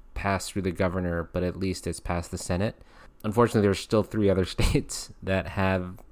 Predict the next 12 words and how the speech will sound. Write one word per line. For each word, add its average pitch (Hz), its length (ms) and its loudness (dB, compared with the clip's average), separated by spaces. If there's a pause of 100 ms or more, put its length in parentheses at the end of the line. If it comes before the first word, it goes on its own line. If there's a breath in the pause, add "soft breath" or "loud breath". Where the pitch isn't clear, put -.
no 95 600 6
hate 90 220 -2
crime 92 280 0
laws, 90 440 -2 (360 loud breath)
the 92 180 -6
three 95 600 -2 (320)
being 92 420 0
Wyoming, 90 760 -2 (120)
Arkansas, 85 600 -4
and 82 420 -6
South 85 400 -4
Carolina. 92 580 0